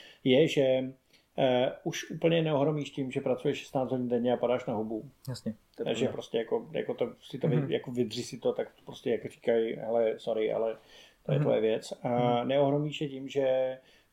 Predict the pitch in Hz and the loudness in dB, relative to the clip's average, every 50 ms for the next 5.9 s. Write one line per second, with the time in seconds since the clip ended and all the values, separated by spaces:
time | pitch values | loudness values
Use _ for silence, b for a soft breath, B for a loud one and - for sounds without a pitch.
0 | _ - 277 139 123 123 123 123 123 123 123 123 123 127 - - - - 139 - | _ -10 -6 -4 -2 -2 -2 0 -2 -2 -2 -2 -4 -4 -6 -8 -8 -8 -6 -4
1 | - 139 135 120 123 117 127 127 131 131 123 123 131 127 127 - - 185 156 135 | 0 0 0 0 0 0 0 2 2 4 2 2 2 0 -4 -6 -8 -8 -6 -4
2 | 123 127 131 127 135 135 135 131 - 151 143 - 131 127 123 135 127 127 - 143 | -2 -2 0 0 0 -2 -4 -6 -6 -8 -10 -10 -12 -10 -10 -10 -10 -10 -14 -12
3 | - 127 127 131 127 127 131 131 - 127 127 117 120 123 120 - 135 123 120 - | -12 -10 -8 -4 -4 -4 -4 -4 -4 -6 -6 -4 -4 -6 -4 -4 -6 -6 -6 -8
4 | 123 - - 143 127 120 113 113 - 127 117 117 123 113 - 135 127 123 123 123 | -14 -10 -8 -6 -4 -4 -4 -6 -6 -10 -14 -14 -14 -10 -6 -6 -4 -4 -4 -4
5 | 123 123 120 120 127 127 - - _ - 131 - - - 127 123 123 | -4 -4 -4 -4 -6 -8 -12 -16 _ -12 -12 -12 -6 -4 -4 -4 -4